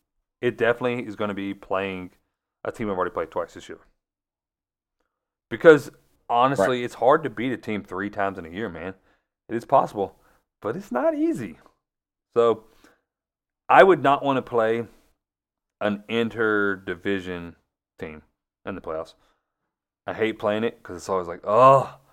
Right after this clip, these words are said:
Speaker 1: you play them so much, man," and they literally s-, literally scheme to play y'all every year. Like, these are the, the games you have circled. You know what I mean? So,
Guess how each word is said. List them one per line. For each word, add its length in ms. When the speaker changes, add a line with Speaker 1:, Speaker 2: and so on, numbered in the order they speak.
Speaker 1:
you 100
play 180
them 100
so 280
much, 340
man," 280
and 200
they 180
literally 380
s-, 220
literally 600
scheme 460
to 140
play 340
y'all 320
every 280
year. 200
Like, 300
these 280
are 40
the, 400
the 240
games 300
you 100
have 140
circled. 420
You 120
know 80
what 60
I 20
mean? 240
So, 500